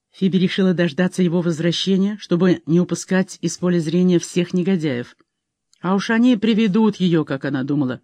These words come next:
прямо к Кейту. Господи праведный, помоги ему и спаси.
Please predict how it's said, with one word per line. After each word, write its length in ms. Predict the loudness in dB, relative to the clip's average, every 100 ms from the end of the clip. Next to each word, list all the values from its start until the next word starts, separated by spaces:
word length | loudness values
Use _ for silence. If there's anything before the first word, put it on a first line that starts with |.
| -8
прямо 300 | -6 -6 -8
к 60 |
Кейту. 400 | -8 -10 -12 -18 -20 _ _ _ _ _ _ _ _ _ _ _ _ _ _ _
Господи 580 | -4 -2 -4 -8 -12 -12 _
праведный, 680 | -10 -6 -6 -8 -10 -12 -16 _ _ _ _ _
помоги 500 | 0 2 2 2 4
ему 300 | 6 6 4 -2 _ _ _ _
и 100 | -8
спаси. 640 | -6 -6 -8 -6 -6 -6